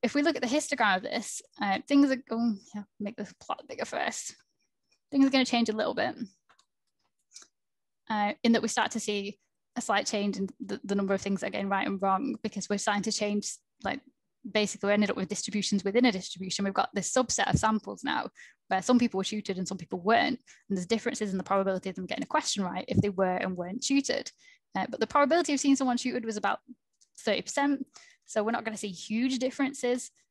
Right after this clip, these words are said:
Uh, and when we take the mean, we get a s-, slightly higher one. So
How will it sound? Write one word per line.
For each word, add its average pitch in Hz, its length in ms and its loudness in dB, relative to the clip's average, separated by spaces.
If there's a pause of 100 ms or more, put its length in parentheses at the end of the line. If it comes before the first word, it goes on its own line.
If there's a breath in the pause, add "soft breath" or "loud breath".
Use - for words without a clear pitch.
(260)
Uh, 202 40 -2
and 196 160 -2
when 202 80 -4
we 208 60 -4
take 247 220 -2
the 214 80 0
mean, 202 180 0
we 190 60 -4
get 196 140 -2
a - 40 -8
s-, - 260 -10 (100)
slightly 196 320 -2
higher 190 300 -2
one. 190 240 -4
So 180 300 -4